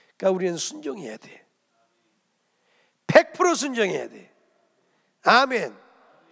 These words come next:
예, 하나님 말씀 앞에 백 프로. 그 다음에 네 번째가 뭐냐? 제사예요, 제사. 제사를 배우기 위해서.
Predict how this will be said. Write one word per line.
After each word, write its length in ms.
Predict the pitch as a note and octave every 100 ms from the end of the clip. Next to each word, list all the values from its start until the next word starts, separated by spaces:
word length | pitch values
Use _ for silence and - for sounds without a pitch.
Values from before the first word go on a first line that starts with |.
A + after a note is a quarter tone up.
| _ _ _
예, 80 | -
하나님 380 | - C#4+ D#4 D4
말씀 300 | B3+ A#3 A3+
앞에 220 | A3 G3+ F#3
백 220 | F3 -
프로. 220 | B2+ A2+ _ _ _ _ _
그 100 | D#4+
다음에 260 | E4 D#4 C#4
네 220 | A3 C#4
번째가 400 | C#4 G#3+ B3+ A#3+
뭐냐? 500 | G#3+ G#3+ C4 C#4+ G4 - _ _ _ _
제사예요, 560 | - G3 G3 G3 E3 C3+
제사. 380 | - C#3+ - A2 G#2 _ _ _ _ _ _ _ _ _ _ _ _ _ _ _ - _ _ _
제사를 500 | - F3 F3 E3 D3+
배우기 340 | D3 D#3+ D3+
위해서. 360 | C3 B2 -